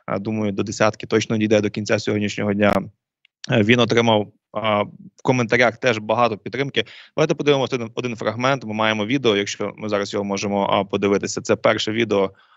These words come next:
а, з Такером. «Інфодиверсія від Такера» називається. А, наступне, це є фото. Я лише скажу, що, а, він каже в цьому відео, що американці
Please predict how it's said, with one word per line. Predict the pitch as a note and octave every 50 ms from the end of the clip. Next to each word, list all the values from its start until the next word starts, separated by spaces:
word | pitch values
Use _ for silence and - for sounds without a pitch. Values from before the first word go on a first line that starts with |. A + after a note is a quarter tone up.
| _ _ -
а, | - G2+ G2
з | G#2+ G#2 G2
Такером. | - A2 G#2+ - - G2+ A#2+ B2 B2 - -
«Інфодиверсія | - B2+ A#2 G2+ - G#2+ A2 G#2+ G#2+ G#2 G#2 - - G#2 G2+
від | G2
Такера» | - F#2+ F#2 - G2 F2 F2 F#2+
називається. | F#2+ F#2 G2 F#2+ - - F2+ F2 - - - _ - - - - - - - _ _ - -
А, | - G#2 G#2 G#2 G2+ G2+ G2+ G2+ G2+ G2+ - _ _ _ -
наступне, | - - G#2 G#2+ - - - - - G2 G2+ - _ _ -
це | - - G#2+ G#2+ G#2+ -
є | - - G#2+ G#2+
фото. | - - - C#3+ C#3+ - D3+ - D3 C#3 - _ _ _ _ _ _ _ _ _ _ _ _ _ -
Я | B2+
лише | B2 A#2+ A#2
скажу, | - - C3 B2+ A#2+
що, | - - - - B2 A#2+ A#2 A#2 A#2 -
а, | B2 A#2+ A#2 A2+
він | C#3 C3
каже | A#2 D3 B2+ A#2+ B2 B2 A#2 B2 A#2
в | -
цьому | - B2+ B2+ C3+
відео, | D#3+ C#3+ C3+
що | - - C3
американці | A2+ A#2 A#2 A#2 A2+ A#2 A2 - C#3 C#3 C3+ B2 - - B2